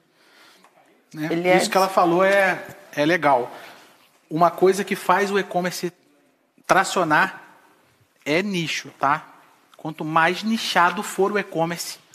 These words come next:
Speaker 1: mais chance de ganhar escala e velocidade de crescimento rápido. Tá? Então foi o que a Fê falou. Em vez de você ter uma loja de roupa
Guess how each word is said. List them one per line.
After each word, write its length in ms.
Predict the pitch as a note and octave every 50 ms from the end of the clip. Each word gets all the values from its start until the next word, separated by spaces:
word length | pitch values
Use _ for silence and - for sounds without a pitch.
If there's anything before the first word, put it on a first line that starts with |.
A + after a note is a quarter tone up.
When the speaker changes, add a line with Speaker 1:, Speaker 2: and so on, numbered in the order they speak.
| - - _ _ -
Speaker 1:
mais 300 | C#3+ D3+ D#3 F3+ G#3 -
chance 340 | - - G3 G3+ G3+ G3+ F#3+
de 60 | F#3
ganhar 160 | F#3 F#3+ G3
escala 400 | F#3+ - - - - F3+ F#3 F#3
e 20 |
velocidade 500 | F3 F#3 G3 F#3+ - D#3 D3+ D#3+ E3+ E3
de 60 | F3 E3+
crescimento 460 | - F3+ F3 - F3 F3 F3 - -
rápido. 360 | D3 C#3 - - - - - _ _ _ _ _ _ _ _ _ _ _ _ _ _ _ _ _ _ -
Tá? 220 | - C3 C#3 D3+ - - - - - _
Então 180 | - D3+ D#3+
foi 120 | D#3+ - E3
o 40 | -
que 60 | E3+
a 20 |
Fê 160 | - - F3 D#3+
falou. 340 | - G3 F#3+ F#3 C#3+ A#2+ A2+ - - - - - - -
Em 120 | C#3+ D3 C#3
vez 160 | D#3+ F3+ F#3
de 60 | -
você 100 | - G3
ter 140 | G3 - G3+
uma 120 | G3 G3 F#3+
loja 240 | F3+ F#3 F3+ F3+
de 120 | F3 F3 F3
roupa 460 | C#3+ D#3+ D#3 D3 - - C3 A2+